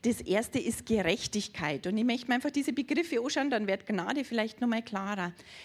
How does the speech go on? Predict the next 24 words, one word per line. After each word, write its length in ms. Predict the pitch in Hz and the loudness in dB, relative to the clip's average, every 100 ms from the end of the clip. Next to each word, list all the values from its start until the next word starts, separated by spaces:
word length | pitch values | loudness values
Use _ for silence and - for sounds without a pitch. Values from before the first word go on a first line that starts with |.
| - | -6
Gerechtigkeit. 920 | - 247 277 247 214 190 - 165 160 - - - | 2 4 2 0 -2 -2 -4 -4 -4 -10 -10 2
Gott 240 | 254 330 - - | 2 2 -2 -2
ist 260 | 226 - - | -2 -4 0
ein 320 | - 208 240 | 2 2 2
gerechter 680 | 240 190 190 175 185 - 196 | 2 0 2 0 0 -2 -4
Gott. 380 | 196 160 - - | 2 0 0 -4
Habt 200 | - - | -4 -2
ihr 140 | - | -2
das 60 | 320 | 0
schon 120 | 320 | 4
mal 160 | 311 302 | 2 2
gehört? 420 | 262 277 403 - - - - _ _ - - - | 0 0 0 -4 -20 -20 -20 _ _ -20 -8 0
Ja? 240 | 247 339 - - - - | 2 2 -4 -20 -20 -6
Er 180 | - 220 | 0 2
ist 300 | 208 - - | 2 -2 0
gerecht. 680 | 202 180 147 175 - - - _ - - - - - - | 2 2 0 -4 -10 -14 -16 _ -20 -20 -20 -18 -18 0
Also 200 | 202 214 | 2 4
er 200 | 208 202 | 4 4
behandelt 600 | 214 202 214 233 226 202 | 4 2 2 4 2 2
alle 640 | - 185 196 190 190 196 202 - _ - | 2 2 4 2 2 -2 -6 -14 _ 2
gleich 640 | 202 196 226 254 262 - | 4 4 2 0 -4 -2
und, 520 | 180 190 190 185 180 - | 2 2 2 0 -2 0
ähm, 480 | 185 180 180 185 185 - - - - - - _ _ _ - | 0 2 0 0 -2 -8 -20 -20 -20 -20 -20 _ _ _ 0
Gerechtigkeit 1120 | 254 226 359 - 339 - 285 277 294 359 - | 2 4 0 2 0 0 0 2 2 0 -6